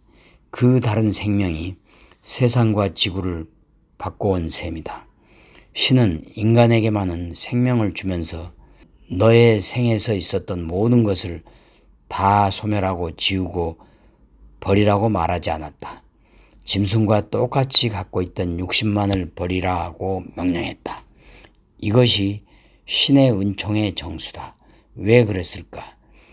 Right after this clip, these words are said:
인간에게 신의 출장소인 얼라가 들어있기 때문이다. 이것이 유영모의 죽음 사상이다. 인간은 이런 자신을 자각하지 못했다. 짐승에게는 없는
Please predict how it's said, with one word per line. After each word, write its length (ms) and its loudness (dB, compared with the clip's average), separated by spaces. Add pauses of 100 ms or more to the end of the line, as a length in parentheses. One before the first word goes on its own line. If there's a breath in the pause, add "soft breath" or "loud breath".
(180 soft breath)
인간에게 800 4 (380 soft breath)
신의 760 0
출장소인 840 0 (560 soft breath)
얼라가 540 2
들어있기 460 -4
때문이다. 640 -14 (880 soft breath)
이것이 760 2
유영모의 680 0
죽음 320 -6
사상이다. 720 -10 (440)
인간은 640 4 (800 soft breath)
이런 360 4
자신을 480 -2
자각하지 560 -4
못했다. 680 -12 (560)
짐승에게는 840 4
없는 480 0